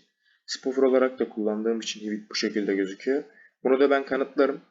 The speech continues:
O kadar erkeksin ya, oyuncusun ya. Gel masaüstü yayın açalım beraber, G V atalım karşılıklı. Bakalım aim yaman, beam yaman görürüz.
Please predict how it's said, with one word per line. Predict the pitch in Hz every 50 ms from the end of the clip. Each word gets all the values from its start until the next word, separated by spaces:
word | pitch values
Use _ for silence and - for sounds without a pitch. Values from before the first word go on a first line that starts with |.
| _ _ _
O | - -
kadar | - 147 143 147 143
erkeksin | 143 143 143 - 143 147 143 - - 165
ya, | 160 139 123
oyuncusun | 123 131 131 131 127 127 - 156
ya. | 147 117 101
Gel | - 131 135 143
masaüstü | 143 131 - - 143 143 - - - 127
yayın | 127 131 135
açalım | 135 120 - - 110 110 110 110
beraber, | 113 107 107 104 104 117 120
G | 92 104 107 104 107 113
V | 113
atalım | 104 - 104 95 98 95 -
karşılıklı. | - 104 101 - - 104 101 - - - 127
Bakalım | 120 117 - 127 123 131 131
aim | 135 139 139 131
yaman, | 127 123 120 120 107 104
beam | 120 123 123 120 113
yaman | 113 113 120 127 120
görürüz. | 113 110 107 113 107 101 98 - _